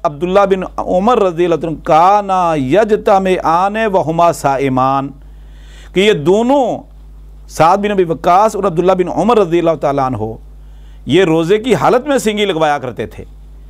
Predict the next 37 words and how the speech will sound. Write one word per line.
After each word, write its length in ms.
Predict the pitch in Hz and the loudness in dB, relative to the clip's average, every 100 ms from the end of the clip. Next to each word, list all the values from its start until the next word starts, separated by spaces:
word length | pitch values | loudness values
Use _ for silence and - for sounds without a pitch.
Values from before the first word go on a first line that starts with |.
| - - - | -20 -14 -4
और 80 | 143 | -2
इमाम 300 | 147 156 165 | 0 0 0
मालिक 320 | 156 170 196 | 2 2 2
रहमतुल्लाह 500 | 175 175 170 165 165 | -2 -2 0 2 2
अलैह 140 | 147 170 | 0 0
ने 120 | 190 | -2
सही 180 | 160 156 | -2 -2
सनद 300 | 202 240 208 | 0 -2 -2
के 100 | 175 | -2
साथ 240 | 151 143 139 - - - - - | 0 -2 -6 -20 -20 -20 -16 -4
ये 80 | 127 | -2
हदीस 220 | 147 139 | 0 -2
मुत्ता 220 | 135 147 | -2 0
इमाम 160 | 143 135 | 0 2
मालिक 280 | 127 135 139 | 2 2 0
ने 100 | 123 | -2
नकल 140 | 127 | -2
की 200 | 131 135 | 0 0
है। 180 | 113 123 - - - - - - - - - - - 170 | 0 -4 -8 -20 -20 -20 -20 -20 -20 -20 -20 -20 -8 -4
इसी 180 | 185 | -2
तरह 180 | 180 180 | 0 0
मुत्ता 280 | 165 165 185 | 0 0 0
इमाम 180 | 180 170 | 0 0
मालिक 300 | 165 170 175 | 2 2 0
में 260 | 160 160 - - - - - - | -2 -2 -8 -20 -20 -20 -20 -6
अब्दुल्ला 320 | 131 135 165 180 | -2 0 2 2
बिन 120 | 180 | 0
अब्बास 460 | 135 135 190 233 | -2 2 2 2
रज़ी 240 | 202 185 190 | 0 0 0
अल्लाह 160 | 185 175 | 0 -2
तआला 240 | 175 160 | -2 -2
अन्हु 140 | 156 | -2
का 100 | 147 | -2
अमल 200 | 156 139 | -2 0
भी 100 | 139 | 0
मौजूद 360 | 127 117 107 104 | 0 -2 -2 -4
है 200 | 82 | -8